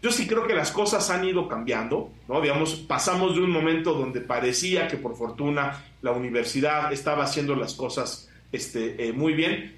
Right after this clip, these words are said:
a otro donde por una decisión de la propia Yasmín Esquivel, que sigue en el cargo, que presenta un juicio de amparo, que genera una apariencia de conflicto de interés, eh,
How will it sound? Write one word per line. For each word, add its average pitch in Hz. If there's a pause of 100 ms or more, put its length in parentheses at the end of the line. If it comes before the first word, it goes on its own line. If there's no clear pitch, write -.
(120)
a 143
otro 190
donde 131
por 135
una 175
decisión 147
de 151
la 131
propia 143
Yasmín 131
Esquivel, 147 (140)
que 151
sigue 226
en 165
el 135
cargo, 180
que 143
presenta 170
un 143
juicio 160
de 127
amparo, 160
que 151
genera 170
una 160
apariencia 156
de 131
conflicto 143
de 131
interés, 127
eh, 123